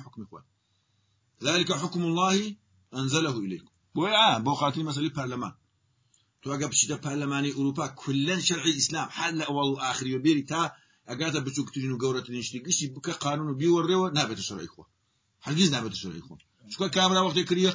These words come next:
قانون، قەناعەتی بەوە نییە مە شەرعی خوا واجبە بیواتە ڕێوە. وەکو لەبەرەوەی نێگا لەبەرەوەی قانونە.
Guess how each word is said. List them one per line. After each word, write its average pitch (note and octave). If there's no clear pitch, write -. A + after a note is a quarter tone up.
قانون، G3+
قەناعەتی F#3
بەوە G#3+
نییە A3
مە E3
شەرعی C3
خوا B2
واجبە C3+
بیواتە A#2
ڕێوە. G2+
وەکو G3
لەبەرەوەی A3
نێگا F#3+
لەبەرەوەی G3+
قانونە. E3+